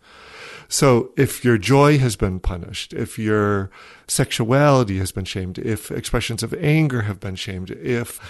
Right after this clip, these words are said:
entitlement, positive entitlement has been shamed, all these kinds of things, and not repaired, we should talk about healthy shame later, not repaired afterwards, then you can end up with this pervasive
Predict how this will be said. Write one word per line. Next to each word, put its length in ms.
entitlement, 960
positive 360
entitlement 520
has 120
been 140
shamed, 180
all 320
these 220
kinds 240
of 80
things, 520
and 260
not 380
repaired, 800
we 100
should 180
talk 160
about 220
healthy 280
shame 300
later, 360
not 360
repaired 500
afterwards, 480
then 100
you 120
can 220
end 360
up 180
with 120
this 160
pervasive 1080